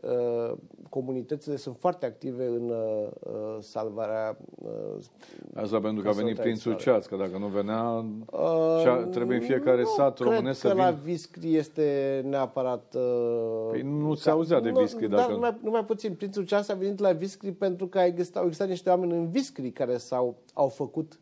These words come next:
Speaker 1: să se audă de ei. N-a
Speaker 2: E
Speaker 1: venit
Speaker 2: adevărat,
Speaker 1: el
Speaker 2: așa
Speaker 1: din
Speaker 2: este.
Speaker 1: proprie inițiativă, da?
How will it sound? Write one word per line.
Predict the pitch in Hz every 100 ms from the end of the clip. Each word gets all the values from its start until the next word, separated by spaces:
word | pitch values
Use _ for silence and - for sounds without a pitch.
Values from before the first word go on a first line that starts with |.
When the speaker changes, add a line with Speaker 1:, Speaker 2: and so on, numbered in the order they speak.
| _
Speaker 1:
să | - -
se | 131 -
audă | 117 127 113
de | 104 107
ei. | 98 - _ _ _ _ _ _ - -
N-a | 208 202
Speaker 2:
E | 170 143
Speaker 1:
venit |
Speaker 2:
adevărat, | 135 135 220 214
Speaker 1:
el | 127
Speaker 2:
așa | 120
Speaker 1:
din | 135
Speaker 2:
este. | 113
Speaker 1:
proprie | 120 123
inițiativă, | 110 104 101 92 107
da? | 151